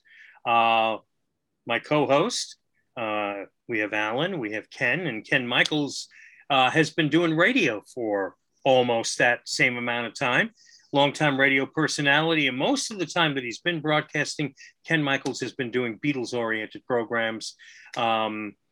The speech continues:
he spent a little time at X M Satellite Radio, currently hosts the syndicated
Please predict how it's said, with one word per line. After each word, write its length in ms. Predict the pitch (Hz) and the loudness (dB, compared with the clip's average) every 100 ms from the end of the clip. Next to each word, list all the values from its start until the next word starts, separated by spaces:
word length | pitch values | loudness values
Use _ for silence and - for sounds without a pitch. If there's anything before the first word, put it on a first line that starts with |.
| _ _ _ | _ _ _
he 140 | - 127 | -10 -8
spent 320 | - 160 131 | 0 2 2
a 80 | 131 | 0
little 200 | 135 120 | 0 -2
time 280 | 156 143 127 | 0 0 2
at 80 | |
X 200 | 120 - | 0 -2
M 100 | 127 | -6
Satellite 520 | 104 143 123 117 113 117 | -2 0 0 0 -2 0
Radio, 460 | 151 170 160 156 | 2 4 4 0
currently 540 | 151 - 208 208 143 123 | -2 -2 0 0 -2 -2
hosts 420 | 131 120 - - | -2 -4 -4 -6
the 60 | - | -6
syndicated 640 | - 156 131 135 120 117 | -6 -6 -4 -4 -4 -6